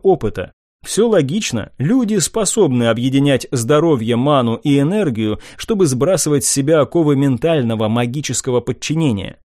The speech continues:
Лейт выше меня уровнем, ему хватило лишь пяти процентов от всех параметров, чтобы очистить разум.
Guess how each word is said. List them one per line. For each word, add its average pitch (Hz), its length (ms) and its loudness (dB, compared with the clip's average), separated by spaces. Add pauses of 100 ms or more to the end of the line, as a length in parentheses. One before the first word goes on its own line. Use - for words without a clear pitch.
(160)
Лейт 165 400 0
выше 180 320 -2
меня 202 300 -2
уровнем, 131 680 2
ему 196 240 0
хватило 180 420 0
лишь 175 240 -2
пяти 185 260 -6
процентов 131 600 -2
от 123 120 -4
всех - 260 -4
параметров, 127 600 -2
чтобы 175 320 0
очистить 156 460 -4
разум. 117 460 -4